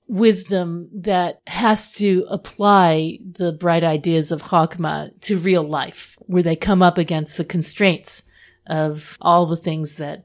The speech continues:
we deal with as mortal people. Part of attaining that wisdom is figuring out what is not included in that insight. So, you know, I'm kind of going back to the idea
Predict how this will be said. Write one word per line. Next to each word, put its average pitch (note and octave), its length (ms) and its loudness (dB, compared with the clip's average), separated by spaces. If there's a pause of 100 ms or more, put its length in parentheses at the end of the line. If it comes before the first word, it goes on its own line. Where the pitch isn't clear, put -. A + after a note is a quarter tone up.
we F3+ 180 0
deal F#3 240 2
with D#3+ 220 -4
as D#3 340 -8
mortal E3 300 -4
people. E3 540 -8 (180)
Part C4+ 220 4
of F3+ 80 -2
attaining F#3+ 400 2
that E3 180 -2
wisdom E3+ 420 2
is E3 160 -8
figuring F3 480 -2
out D3 320 -4
what D#3+ 560 0
is D3+ 600 2 (140)
not F3 360 2
included D#3+ 640 -4 (120)
in D#3+ 220 2
that C#3+ 220 -4
insight. D#3 440 0
So, D#3+ 320 4 (360)
you G3 120 -4
know, E3 80 -2
I'm E3 140 0
kind B3 200 0
of G#3 80 0
going G3 240 2
back E3+ 300 0
to F#3+ 100 -8
the E3 160 0
idea D#3 600 2